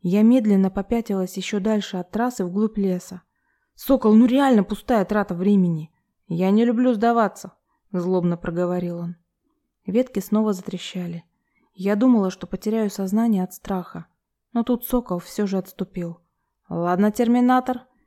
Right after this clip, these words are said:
сегодня я тебя упустил. Но когда в следующий раз приедешь навестить бабулю, ты от меня никуда не убежишь». «Спасена», подумала я. И тут мой мобильник поймал сеть.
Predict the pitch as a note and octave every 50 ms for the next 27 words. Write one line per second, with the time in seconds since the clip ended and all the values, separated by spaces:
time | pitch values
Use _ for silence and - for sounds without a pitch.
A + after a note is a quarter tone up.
0 | _ _ _ - - - F#3 F#3 G#3 A#3 A3+ A#3 G#3+ F#3 G3 G#3 G3+ - F3+ F#3+
1 | G3 G3+ G3 G3 G3 F#3 - - - - E3+ D#3+ D#3+ D#3+ _ _ _ _ _ _
2 | _ _ _ _ _ G3 G#3+ A3 - B3 A#3+ A3 B3+ B3+ - - C#4 B3+ B3 B3
3 | - C4+ C4 B3+ A#3+ G#3 F3+ - - - G3+ A3 A#3 G#3+ G3+ G3+ - G#3+ G#3+ A3
4 | A3 A3 - B3+ A#3+ G3+ G3 G#3+ G#3 G#3 G#3 B3+ C4 A#3 F#3 E3 F3 - _ _
5 | _ _ _ _ - - F3+ F3+ F3+ G#3 G#3 G#3 A3 A3 G#3+ G#3+ G#3 - A3 G#3+
6 | A3 G#3+ G#3 G#3 G#3 F#3+ A3 A#3 G#3+ A3 G3 D#3+ - - - _ _ _ _ _
7 | _ _ _ _ _ _ _ _ _ _ _ - - - - - - - - F#3+
8 | F#3 F#3+ F3+ E3+ - - - - - _ _ _ _ _ _ _ - F#3+ F3+ E3+
9 | F#3+ F#3 F3+ F3+ F3+ F3+ F3+ F#3 G3 F#3+ F3+ - _ _ _ _ _ _ _ _
10 | _ _ _ _ _ - B3 A#3 A#3+ - C4 B3+ B3+ - G3 F#3+ F#3 F3+ F#3 F3+
11 | F3 F3+ A3 G#3 F#3+ F3 E3+ - - F#3 F3+ F3+ F3+ F#3 F3 F3 - - - F3
12 | E3+ E3 - - -